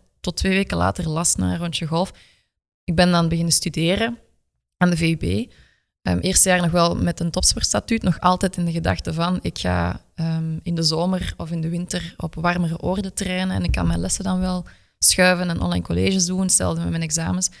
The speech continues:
Maar dan, ja, het, de geneugten van het studentenleven ontdekt. En ook wel beseft op dat moment van, ik ga,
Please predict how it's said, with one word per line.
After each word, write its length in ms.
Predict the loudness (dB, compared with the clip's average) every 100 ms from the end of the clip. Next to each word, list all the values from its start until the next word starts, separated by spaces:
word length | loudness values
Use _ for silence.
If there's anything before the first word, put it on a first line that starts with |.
| _ _ -2
Maar 200 | 2 4
dan, 180 | 4
ja, 220 | 2 0 -2
het, 200 | -6 -8
de 160 | -4 -2
geneugten 420 | 0 -2 -2 -4
van 120 | -4
het 80 | -2
studentenleven 600 | -4 -4 -6 -4 -4 -6
ontdekt. 380 | -6 -6 -6 -2
En 140 | -2
ook 160 | -2 0
wel 160 | 0
beseft 460 | 4 2 2 0 -4
op 120 | -4
dat 100 | -2
moment 400 | -2 -2 -4 -4
van, 220 | -6 -4
ik 200 | -4 -6
ga, 460 | -4 -2 -2 -2